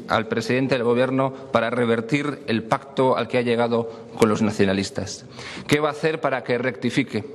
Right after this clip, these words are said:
¿Qué puede hacer usted? Realmente, ¿qué puede hacer? ¿Qué credibilidad tiene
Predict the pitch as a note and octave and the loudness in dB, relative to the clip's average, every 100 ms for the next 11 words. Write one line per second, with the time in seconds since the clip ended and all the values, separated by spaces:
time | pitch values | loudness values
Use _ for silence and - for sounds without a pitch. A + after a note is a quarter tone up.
0 | - - - - - - D#3+ D#3+ F3+ F3 | -16 -18 -16 -16 -16 -4 -4 0 2 2
1 | C#3 E3 C3 A2+ A2 F#2+ - - - - | 0 0 0 0 0 -2 -4 -14 -16 -14
2 | - A#2 C3+ A#2 G2 - - E3+ - D3 | 0 2 4 0 -4 -4 -4 -4 0 2
3 | A#2 G#2+ F#2+ F2 - E3 - F3+ D#3+ C#3+ | 2 0 -4 -4 -2 -2 -2 -2 0 -2
4 | C#3+ D#3+ D#3+ - E3 E3+ E3+ E3 | 2 0 0 -2 -2 -2 -6 -8